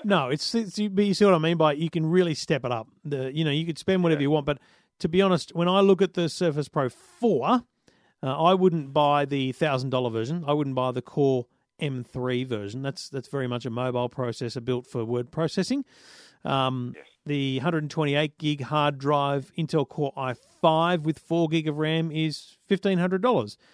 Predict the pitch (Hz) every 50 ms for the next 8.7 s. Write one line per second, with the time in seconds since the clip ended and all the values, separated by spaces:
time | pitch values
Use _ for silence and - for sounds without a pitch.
0 | _ _ _ _ - 190 202 165 - - - 196 190 170 165 156 143 151 147 139
1 | 131 127 - - 156 - - 147 139 131 - - - 135 123 123 131 135 135 131
2 | 127 123 120 - 151 131 - - 127 127 123 120 120 - - 160 160 151 - -
3 | - _ _ _ - 226 214 - 254 202 - - 214 208 185 - - 175 165 165
4 | 170 156 - - 170 156 151 151 151 151 147 143 139 - _ _ _ _ _ _
5 | _ _ - - - - - - - 190 190 190 190 190 190 185 180 - - 170
6 | 151 147 - - 143 127 120 123 - 190 175 180 165 160 165 160 151 143 - _
7 | _ _ _ - - - _ 220 240 226 - 233 208 - - 190 190 185 - 165
8 | 165 160 - - _ - 156 156 156 156 156 160 151 -